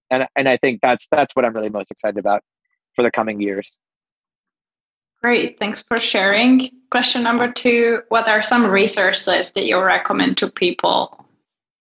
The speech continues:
Speaker 2: Uh, it can be on fintech, but it can be on anything else, really. Something interesting that you read regularly, or a newsletter you read,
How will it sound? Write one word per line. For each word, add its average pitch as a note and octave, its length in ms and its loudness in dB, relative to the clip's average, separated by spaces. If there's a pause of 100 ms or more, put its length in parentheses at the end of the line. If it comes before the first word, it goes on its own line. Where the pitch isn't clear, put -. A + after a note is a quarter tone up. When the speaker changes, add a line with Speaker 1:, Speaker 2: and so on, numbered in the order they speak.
(160)
Speaker 2:
Uh, G3 320 2
it - 60 -6
can F#3+ 200 0
be F#3+ 100 2
on F#3+ 120 0
fintech, F3+ 640 0
but F3+ 140 0
it - 160 -4
can F#3 180 -2
be F3+ 140 2
on F3+ 160 -2
anything F3+ 420 -4
else, F3+ 300 -2
really. F3+ 340 2
Something F#3 640 0 (200)
interesting G3 640 0
that F3+ 180 0
you F3+ 200 2
read G3+ 380 2
regularly, F3+ 840 2
or - 140 -2
a F3 40 -6
newsletter F3+ 540 0
you F3 180 0
read, F3 420 2